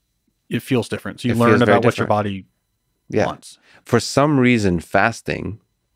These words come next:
Speaker 2: it's similar to the deep work, embrace boredom.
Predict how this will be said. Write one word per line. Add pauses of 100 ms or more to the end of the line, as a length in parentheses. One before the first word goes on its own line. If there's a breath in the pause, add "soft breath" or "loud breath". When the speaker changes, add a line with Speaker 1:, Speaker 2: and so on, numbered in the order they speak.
(360)
Speaker 2:
it's
similar
to
the
deep
work, (400)
embrace
boredom.